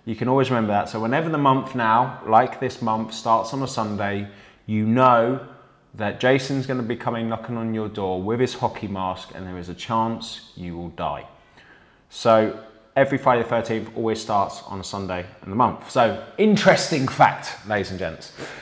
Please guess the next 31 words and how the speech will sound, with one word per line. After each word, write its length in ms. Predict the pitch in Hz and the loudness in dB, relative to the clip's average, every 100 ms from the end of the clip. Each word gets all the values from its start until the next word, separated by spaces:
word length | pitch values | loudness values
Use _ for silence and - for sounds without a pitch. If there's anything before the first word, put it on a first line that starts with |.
| - | -4
And 180 | - 185 | 6 8
then 320 | 208 208 202 | 8 6 4
the 80 | 190 | 2
final 560 | 185 196 185 185 165 147 | 4 8 8 8 6 4
one 440 | 120 113 110 110 - | 6 6 6 0 -10
is 120 | - 196 | -8 4
a 40 | |
bit 120 | 262 | 8
of 80 | 247 | 8
a 100 | 190 | 6
ponder 500 | - 160 127 107 87 - - - | 4 4 4 -2 -4 -6 -20 -8
for 200 | 123 107 | -4 -2
you, 80 | |
ladies 280 | 101 95 92 | -4 -6 -8
and 100 | 95 | -10
gents, 380 | 90 87 - - - - - | -10 -12 -14 -20 -20 -20 -8
and 80 | 127 | -2
it's 140 | 120 - | -2 0
this. 420 | 101 87 - - - - - - | -2 -2 -8 -18 -20 -20 -16 0
It 200 | 170 170 | 0 0
takes 440 | - 190 196 - | 2 4 4 -2
six 680 | - - - - 220 220 - | -8 -8 -2 4 4 4 0
months 560 | 170 139 101 - - - | 4 4 2 -6 -10 -8
to 100 | - | -4
build 260 | 110 123 131 | 2 4 4
a 60 | |
Rolls 400 | 120 123 123 123 | 4 4 4 0
Royce 540 | 123 101 - - - - - - - - - | -2 -2 -4 -14 -18 -20 -20 -20 -20 -6 2
and 180 | 156 | 2
thirteen 680 | 151 - 185 185 185 185 175 | 2 4 6 6 6 4 4
hours 880 | - 139 131 113 120 131 - - - | 2 6 6 6 4 0 -8 -16 -20